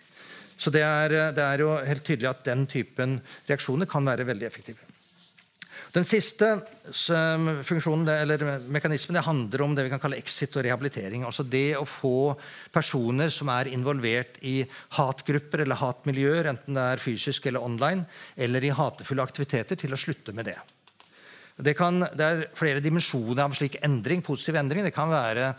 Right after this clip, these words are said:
det vi kaller avradikalisering, altså at deres holdninger gradvis, eller, eh, kanskje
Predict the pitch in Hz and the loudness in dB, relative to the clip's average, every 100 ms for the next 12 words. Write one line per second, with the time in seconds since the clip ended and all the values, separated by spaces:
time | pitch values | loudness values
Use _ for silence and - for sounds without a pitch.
0 | - - - 120 120 123 127 104 110 117 | -10 -12 -4 -2 0 -2 0 -2 -2 -4
1 | 127 135 127 165 214 151 - 123 131 127 | -4 -4 -2 -2 0 -2 -4 -4 -2 -2
2 | 131 - 160 117 95 101 131 156 139 143 | -6 -4 -2 -2 -4 -2 -2 2 4 4
3 | 117 101 135 - - 135 123 131 135 135 | 2 -2 -4 -4 -8 -4 -2 -2 0 0
4 | 131 131 127 117 120 143 - | 0 -2 -2 -6 -4 -4 -2